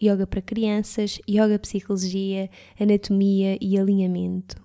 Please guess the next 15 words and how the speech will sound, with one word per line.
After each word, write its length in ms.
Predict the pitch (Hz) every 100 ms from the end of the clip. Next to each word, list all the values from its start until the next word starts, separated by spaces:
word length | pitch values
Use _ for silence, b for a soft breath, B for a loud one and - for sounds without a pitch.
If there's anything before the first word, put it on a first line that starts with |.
| _ B B B B
Foi 180 | - 247
pela 160 | 240 240
Índia 340 | 240 233 233
que 160 | - 226
aprofundou 540 | - 214 - 208 202
os 100 | 202
seus 240 | 208 202
conhecimentos 720 | - 202 185 196 196 190 - 190
em 180 | 185
Hatha 320 | 185 202 - 196
Yoga, 540 | 185 180 180 190 214 -
Iyengar 480 | 190 190 202 196 190
Yoga, 440 | 180 180 175 180 -
Kriya 280 | 220 214
Yoga, 520 | 196 185 180 180 180